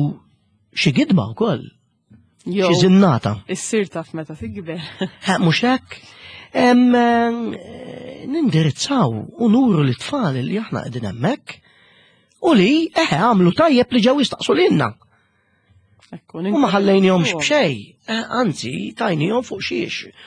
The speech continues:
Speaker 1: U ninkoraġġuhom li darba oħra jerġgħu jagħmlu l-istess. Għax jekk inti tgħid xi żinnata, ftit ftit ma' żmien it-tfal se jirrealizzaw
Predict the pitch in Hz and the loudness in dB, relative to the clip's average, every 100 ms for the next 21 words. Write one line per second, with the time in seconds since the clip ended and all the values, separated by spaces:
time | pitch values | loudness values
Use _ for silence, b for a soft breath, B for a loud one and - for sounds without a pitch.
0 | - 262 196 170 147 139 277 294 - 143 | -2 2 2 0 -2 -4 -4 -2 -2 -2
1 | 185 147 147 214 135 165 151 147 165 180 | -4 -4 -4 -4 -6 -4 -4 -2 -2 -4
2 | - - 453 - - - - b b b | -6 -6 -6 -6 -10 -16 -18 b b b
3 | b b b - - 302 - 226 175 202 | b b b -4 0 0 0 -2 0 0
4 | 190 B B B B 220 196 196 165 214 | -2 B B B B -2 0 0 0 2
5 | 302 285 233 220 214 - - - - - | 2 2 2 2 0 -4 -6 -6 -4 0
6 | 202 - - 277 233 156 190 226 - 185 | 0 0 -4 -2 0 0 0 0 -2 -2
7 | 170 185 190 214 233 160 120 165 | 0 2 2 0 0 0 2 0